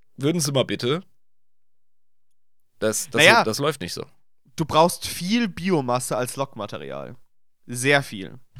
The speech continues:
Speaker 2: Biomasse als Lokmaterial.
Speaker 1: Ja, aber, äh, woher weiß der Hive Mind, wo die Biomasse ist?
Speaker 2: Naja, normalerweise braucht man ja dafür Genestealer.
Speaker 1: Ah.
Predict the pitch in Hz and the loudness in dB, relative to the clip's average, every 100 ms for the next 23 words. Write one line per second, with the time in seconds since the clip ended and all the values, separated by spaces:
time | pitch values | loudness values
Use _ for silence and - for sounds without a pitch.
0 | - 127 120 104 104 - 95 - 110 101 | -16 -8 -8 -6 -10 -10 -10 -10 -12 -12
1 | 101 95 78 - - _ - - - - | -12 -14 -14 -16 -18 _ -20 -20 -20 -20
2 | - - - - _ 101 117 139 156 160 | -20 -20 -20 -20 _ -12 0 4 6 6
3 | 143 131 107 131 127 123 117 131 135 127 | 8 6 6 6 6 6 4 2 4 4
4 | 127 - 123 123 120 117 113 117 123 127 | 4 4 4 4 4 2 0 0 0 2
5 | 117 107 110 117 113 110 - - 110 101 | 0 0 -2 -4 -2 -4 -6 -4 -2 -2
6 | 95 87 - - - - - - - - | -4 -6 -8 -12 -20 -20 -20 -20 -20 -20
7 | - - - - - - _ _ 165 165 | -20 -20 -20 -20 -20 -20 _ _ -8 0
8 | 156 156 131 117 113 117 135 190 196 208 | 2 4 2 -2 -2 0 2 2 2 0
9 | 220 - 139 156 - 160 143 123 120 - | -2 0 2 2 0 -4 2 2 2 0
10 | 113 110 131 - 185 156 156 156 - - | 2 4 2 0 -2 -2 -4 -4 -6 -10
11 | 107 87 85 - _ - - - - 85 | -10 -10 -10 -12 _ -20 -20 -10 -4 4
12 | 180 247 92 - | 6 6 4 -2